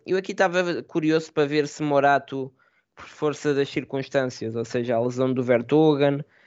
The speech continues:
poupança de Otamendi, Veríssimo, o Veríssimo também teve castigado num jogo, foi titular nos últimos seis jogos. E aqui era a altura de perceber se, com todos os disponíveis, ele mantinha o lugar no onze. Ah, não aconteceu.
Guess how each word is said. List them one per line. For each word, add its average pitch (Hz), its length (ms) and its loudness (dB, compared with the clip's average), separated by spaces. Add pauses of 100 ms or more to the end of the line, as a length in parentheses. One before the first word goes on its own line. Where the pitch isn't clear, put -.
(220)
poupança 127 520 2
de 123 80 0
Otamendi, 131 720 2
Veríssimo, 135 680 0
o 123 40 -4
Veríssimo 127 420 -2
também 123 240 0
teve 123 240 0
castigado 120 540 0
num 120 160 -2
jogo, 151 560 2 (480)
foi 165 180 2
titular 160 400 4
nos 165 200 -2
últimos 170 360 -4
seis 170 160 -2
jogos. 135 420 -2 (460)
E 143 120 0
aqui 156 260 0
era 156 240 6
a - 20 4
altura 143 360 -2
de 131 80 -10
perceber 143 520 -6
se, 156 300 -6
com 151 220 -4
todos 135 260 0
os - 100 -18
disponíveis, 147 760 -2
ele 151 120 4
mantinha 147 380 0
o 127 60 4
lugar 139 200 4
no 151 180 2
onze. 117 360 -4 (640)
Ah, 135 280 6
não 143 260 0
aconteceu. 143 760 0